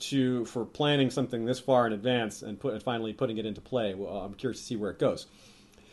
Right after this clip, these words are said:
I, I think it's, it's hard to connect these two, but one of the things that happens in the books is Mance's spear wives get caught and various bad things happen to them. Some of them maybe get flayed.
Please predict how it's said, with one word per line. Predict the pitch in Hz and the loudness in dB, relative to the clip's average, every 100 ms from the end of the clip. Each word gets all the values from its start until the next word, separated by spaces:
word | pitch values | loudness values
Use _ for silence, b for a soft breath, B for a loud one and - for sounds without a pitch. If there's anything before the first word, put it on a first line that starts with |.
| b b - | b b 6
I, | 165 240 - | 12 12 12
I | 175 | 10
think | 196 226 | 12 10
it's, | 180 - | 10 8
it's | 151 - | 2 12
hard | 180 254 175 | 12 12 12
to | 160 | 6
connect | - 151 185 220 | 6 6 6 6
these | 208 | 2
two, | - 240 254 | 4 6 8
but | 175 147 | 10 10
one | 170 | 10
of | 233 | 10
the | 185 | 8
things | 175 156 | 8 8
that | 139 | 8
happens | 139 143 143 120 | 8 8 8 4
in | 127 | 4
the | |
books | 110 127 131 | 6 4 4
is | 131 107 | 2 4
Mance's | 131 147 135 110 | 4 4 2 -4
spear | - 175 190 | -2 6 8
wives | 131 104 98 95 90 - B B B 131 | 8 8 6 2 -2 -8 B B B 6
get | 123 127 | 6 6
caught | - 143 139 135 139 | 10 12 12 12 6
and | 120 110 107 104 - b b b b - | 0 0 0 -2 -6 b b b b 0
various | 110 135 127 | 8 8 8
bad | - 131 135 - | 10 10 10 8
things | 131 127 | 4 10
happen | 139 135 | 10 10
to | 131 | 6
them. | 127 127 131 131 123 | 6 6 6 4 4
Some | 131 127 | 4 6
of | |
them | 123 | 6
maybe | 127 123 123 | 4 4 2
get | 120 | 0
flayed. | - 135 131 131 127 123 | 4 8 10 10 8 4